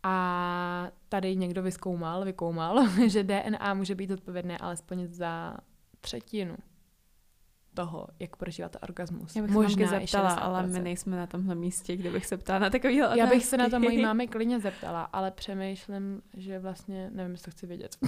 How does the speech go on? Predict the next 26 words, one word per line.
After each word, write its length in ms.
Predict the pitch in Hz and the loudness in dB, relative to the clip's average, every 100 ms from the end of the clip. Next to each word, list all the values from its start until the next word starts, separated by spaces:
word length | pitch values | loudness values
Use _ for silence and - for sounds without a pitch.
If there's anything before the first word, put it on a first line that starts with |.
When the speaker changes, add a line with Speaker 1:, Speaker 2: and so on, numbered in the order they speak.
| - | -2
Speaker 1:
<laughs> 220 | 330 370 | -2 -2
Protože 340 | 381 - 254 247 | 0 2 4 4
jako 340 | 285 - 233 | 4 2 0
podle 200 | 226 233 | 0 0
mě 140 | 220 214 | 0 0
tady 220 | 220 208 | 0 0
to, 120 | 214 | -2
když 160 | 214 208 | -4 -4
nad 140 | 208 | -6
tím 260 | 220 214 214 - - - - | -4 -4 -4 -10 -16 -16 -4
začne 300 | 226 220 220 | -2 0 -2
člověk 300 | - 208 208 | -2 -2 -2
takhle 200 | 214 208 | -2 -2
přemýšlet, 520 | 202 - 202 202 202 - | -4 -2 -2 -2 -4 -4
tak 180 | 190 | -6
pak 200 | - 196 | -6 -8
už 160 | 202 - | -8 -6
nevidí 360 | 202 185 185 190 | -4 -4 -4 -6
nic 240 | 190 190 | -6 -6
jinýho, 480 | 196 185 185 190 190 - - - - - - - | -4 -4 -4 -4 -6 -10 -18 -18 -20 -20 -14 -8
eh, 40 | 202 190 185 - | -6 -4 -6 -6
při 160 | - | -8
sexu, 320 | 220 214 - 277 | -6 -8 -8 -6
než 200 | 247 330 | -4 -6
to 140 | 277 | -4
jako 320 | 269 269 277 | -4 -4 -4